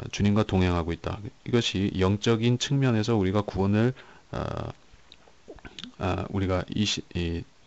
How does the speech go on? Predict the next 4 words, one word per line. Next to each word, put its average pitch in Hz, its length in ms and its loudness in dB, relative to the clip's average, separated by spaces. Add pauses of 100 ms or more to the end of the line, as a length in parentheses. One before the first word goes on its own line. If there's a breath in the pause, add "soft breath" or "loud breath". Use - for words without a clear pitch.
(720 loud breath)
그러니까 110 280 0 (120)
이 98 140 2
구원을, 113 580 6 (840)
아, 80 720 -6